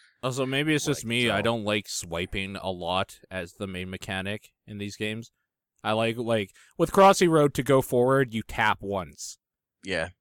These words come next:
Speaker 1: In this game, to do anything, you have to s-, do a little swipe in whatever direction you wanna go. I almost think I would've liked it if you tap on either the left side of the screen or the right side of the screen to turn left or right,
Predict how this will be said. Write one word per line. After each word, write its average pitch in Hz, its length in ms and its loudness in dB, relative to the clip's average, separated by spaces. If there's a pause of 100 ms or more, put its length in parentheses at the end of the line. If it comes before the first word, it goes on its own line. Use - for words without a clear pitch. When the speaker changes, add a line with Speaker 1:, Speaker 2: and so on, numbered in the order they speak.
(280)
Speaker 1:
In 143 220 -2
this 147 260 2
game, 143 380 0
to - 120 -6
do 117 280 0
anything, 127 480 -2
you 120 120 0
have 117 220 2
to 117 180 0
s-, - 240 -8
do 113 180 0
a 110 60 0
little 107 240 -2
swipe 104 400 -6
in 98 260 -8
whatever 95 380 -4
direction 98 420 -10
you 117 60 -6
wanna 120 200 -6
go. 147 280 2 (480)
I 170 200 4
almost 214 360 4 (160)
think 151 240 -2
I 160 100 6
would've 135 220 2
liked 131 260 0
it 123 160 0
if 117 220 -4
you 117 100 -4
tap 113 320 0
on 107 200 0
either 107 260 -2
the 98 140 -6
left 101 320 -4
side 110 320 -2
of 107 80 -8
the 107 80 -6
screen 110 260 -8
or 104 100 -4
the 95 100 -6
right 90 200 -6
side 104 160 -2
of 104 60 -4
the 107 80 -8
screen 110 300 -10
to 113 80 -6
turn 95 280 -8
left 92 240 -8
or 92 80 -6
right, 82 340 -8